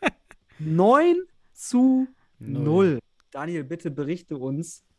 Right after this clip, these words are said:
Speaker 1: Ja,
Speaker 2: Ich
Speaker 1: was
Speaker 2: weiß,
Speaker 1: ist
Speaker 2: es
Speaker 1: passiert?
Speaker 2: schon, was ist passiert, aber die meisten wissen es auch
Speaker 1: Ja,
Speaker 2: schon.
Speaker 1: also erstmal
Speaker 2: Was,
Speaker 1: schön
Speaker 2: was,
Speaker 1: ist ja
Speaker 2: was macht
Speaker 1: passiert.
Speaker 2: Stuttgart? Was macht Stuttgart?
Speaker 1: Fangen wir den schönen Sachen an. Der M D R hat als erster,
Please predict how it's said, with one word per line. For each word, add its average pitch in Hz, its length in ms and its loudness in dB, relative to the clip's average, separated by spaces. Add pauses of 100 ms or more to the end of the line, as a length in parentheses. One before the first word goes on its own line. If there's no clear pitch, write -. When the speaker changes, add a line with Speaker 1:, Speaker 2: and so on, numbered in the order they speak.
(160)
Speaker 1:
Ja, 107 140 -10
Speaker 2:
Ich 131 80 -2
Speaker 1:
was 131 80 0
Speaker 2:
weiß, 151 200 2
Speaker 1:
ist 143 60 -10
Speaker 2:
es 143 60 -10
Speaker 1:
passiert? 139 460 -4
Speaker 2:
schon, - 200 -16
was 160 180 -10
ist - 240 -12
passiert, 170 420 -2
aber 139 120 -2
die 139 80 -4
meisten 143 360 -2
wissen 147 160 -4
es - 60 -14
auch 143 160 -8
Speaker 1:
Ja, 147 180 -4
Speaker 2:
schon. 165 100 -14
Speaker 1:
also 185 220 2
erstmal 240 300 0
Speaker 2:
Was, 196 60 0
Speaker 1:
schön 262 300 2
Speaker 2:
was, 269 80 -2
Speaker 1:
ist - 60 -4
ja 247 80 2
Speaker 2:
was 226 80 4
macht 214 120 2
Speaker 1:
passiert. 226 280 0
Speaker 2:
Stuttgart? 180 480 -2
Was 233 200 -4
macht 214 220 -6
Stuttgart? 151 420 -6 (960)
Speaker 1:
Fangen 302 220 -2
wir 285 80 0
den 240 140 0
schönen 165 320 -4
Sachen 123 260 -6
an. 117 180 -14
Der 151 140 -8
M 226 120 -2
D 240 60 -4
R 254 340 0 (400)
hat - 240 0
als 170 180 -8
erster, 190 680 -4